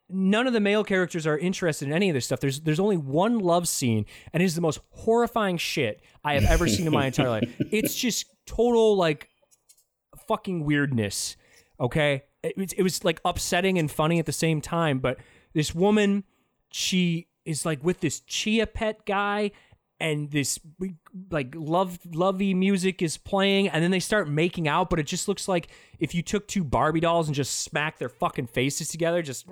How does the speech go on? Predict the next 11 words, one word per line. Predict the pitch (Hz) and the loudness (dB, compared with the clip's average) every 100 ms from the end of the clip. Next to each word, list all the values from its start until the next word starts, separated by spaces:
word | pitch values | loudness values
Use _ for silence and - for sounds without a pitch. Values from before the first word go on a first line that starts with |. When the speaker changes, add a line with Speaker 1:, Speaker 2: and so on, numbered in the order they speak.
| 185 | -8
Speaker 1:
rah, | 180 | -6
rah, | 175 185 170 180 | -4 -6 -4 -4
rah, | 180 175 | -4 -4
rah. | 190 165 - - - _ | -6 -8 -12 -20 -20 _
And | 165 185 | -2 0
then | 208 220 202 - | 2 2 0 -6
she | - - 196 | -6 0 2
has | 185 202 165 | 2 2 2
these | 180 156 | 0 -2
cold, | - - 202 226 226 196 147 | -6 -2 2 4 4 0 -4
dead, | 139 185 202 | -4 0 0